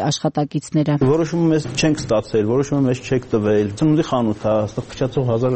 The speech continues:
Speaker 2: ձևի ապրանք կա։ Մենք վերջը խանութը տենց մոտ երեք-չորս ժամ փակ պահեցին, չթողեցին ոչ մի անցուդարձ, ոչ մի շարժ։ Մինչև, մինչև, մինչև Մարդու իրավունքների պաշտպանի գրասենյակից ինչ զանգեցին, նոր հետո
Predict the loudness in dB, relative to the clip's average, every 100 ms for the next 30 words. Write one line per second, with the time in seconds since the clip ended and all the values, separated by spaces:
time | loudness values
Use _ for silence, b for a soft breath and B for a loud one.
0 | 0 2 2 2 0 -2 -2 0 0 0
1 | -2 -2 2 0 2 -2 -2 -6 -2 0
2 | 0 -2 -2 -4 0 0 0 -2 0 0
3 | 0 0 2 0 0 -2 0 0 0 0
4 | -4 -2 -2 0 0 0 0 -2 -2 -4
5 | -2 -2 0 -2 -2 0 0 0 -4 0
6 | 0 -2 -4 -2 0 2 2 2 2 2
7 | 2 2 2 0 -6 -4 0 0 2 2
8 | 2 0 0 0 -2 0 0 2 0 0
9 | -2 0 -2 -4 -4 0 0 2 0 0
10 | 2 2 2 0 0 0